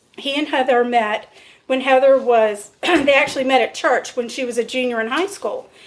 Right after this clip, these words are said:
and they started dating. Um, Heather went to college and studied horticulture. She was really into flowers and plants. After she graduated, she and her parents opened a floral store together. Um, Stephen and Heather got married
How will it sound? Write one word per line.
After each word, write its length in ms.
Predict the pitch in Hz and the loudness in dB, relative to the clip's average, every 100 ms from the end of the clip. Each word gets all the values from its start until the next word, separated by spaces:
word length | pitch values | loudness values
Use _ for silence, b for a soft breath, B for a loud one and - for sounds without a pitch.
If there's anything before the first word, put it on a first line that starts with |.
| B - | B -2
and 160 | 240 | 0
they 80 | 240 | 0
started 420 | 233 247 220 214 | -2 -4 -4 0
dating. 460 | 240 233 240 196 - _ b b b b b - | 2 2 0 -8 -12 _ b b b b b -8
Um, 460 | 233 220 392 381 - _ _ | -4 -4 -4 -8 -16 _ _
Heather 360 | - 269 294 277 | 0 0 0 -4
went 240 | 262 262 | -6 -6
to 80 | 262 | -6
college 400 | - 247 247 247 | 0 4 6 4
and 100 | 233 | 0
studied 340 | 226 247 226 226 | 0 0 0 -2
horticulture. 840 | 262 247 247 226 208 - 233 311 | 0 0 -2 -6 -6 -8 -10 -10
She 160 | - 269 | -12 -8
was 140 | 233 220 | -6 -4
really 260 | 240 240 | -4 -4
into 240 | 240 233 233 | -8 -6 -8
flowers 680 | - 226 220 220 226 220 | -2 0 0 0 -2 -4
and 120 | 214 202 | -8 -8
plants. 580 | 254 247 - - - _ b b b 233 | -8 -8 -10 -14 -18 _ b b b -2
After 220 | 262 277 | -2 -4
she 140 | - | -6
graduated, 720 | 269 254 233 226 240 220 220 226 | 2 4 2 2 2 2 2 -4
she 180 | 277 | -4
and 100 | 262 | -4
her 80 | 247 | -4
parents 600 | 226 269 269 247 277 - _ _ - | -6 -6 -4 -4 -4 -10 _ _ 0
opened 300 | 262 269 226 | 2 2 -2
a 60 | |
floral 520 | 214 - 311 320 226 | -4 -8 -4 -2 -2
store 400 | 214 - 220 180 | -4 -8 -6 -6
together. 560 | 175 202 208 202 - - - b b b b b b | -10 -8 -6 -6 -10 -14 -20 b b b b b b
Um, 420 | 220 202 185 208 | -4 -2 -4 -8
Stephen 400 | - - 269 269 | -14 -4 -2 -2
and 140 | 285 262 | -4 0
Heather 280 | 269 247 247 | 2 4 4
got 300 | 240 202 226 | 2 0 -2
married 580 | 233 247 269 294 302 | -4 -2 -4 -6 -12